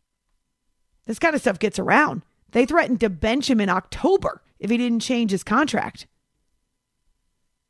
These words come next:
Screw winning. Screw ending a playoff drought. Nah, we're gonna try to strong arm you into,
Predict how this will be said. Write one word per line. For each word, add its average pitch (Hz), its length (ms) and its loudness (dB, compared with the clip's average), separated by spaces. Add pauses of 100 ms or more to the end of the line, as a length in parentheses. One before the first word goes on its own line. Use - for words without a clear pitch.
(240)
Screw 359 320 0
winning. 294 480 -2 (440)
Screw 320 560 0 (300)
ending 294 240 0
a 247 60 2
playoff 285 440 2
drought. 220 400 2 (320)
Nah, 262 420 0 (420)
we're 311 160 0
gonna 311 100 0
try 285 140 4
to 254 80 -2
strong 285 400 0
arm 240 240 2
you 240 160 0
into, 233 440 -2